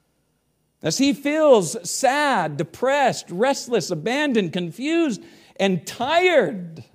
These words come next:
he has an intense longing for God. He knows God,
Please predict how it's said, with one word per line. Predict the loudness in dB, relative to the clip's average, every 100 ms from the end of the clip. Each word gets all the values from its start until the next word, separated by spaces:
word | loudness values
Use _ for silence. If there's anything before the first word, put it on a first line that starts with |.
| _ _ _ _ _ _ _ _ _ _ _ _ _ _ _ _ _ -14
he | -10
has | -6
an | -4 -2
intense | -2 -2 -6 -8 -10
longing | -8 -6 -6 -6 -10
for | -12 -12
God. | -12 -12 -18 -20 -20 _ _ _ _ _ _ _ _ _ _ _ _ _ _ _ _ _ _ _ _ _
He | -6 0
knows | 4 4 2
God, | -4 -4 -4 -6 -6 -10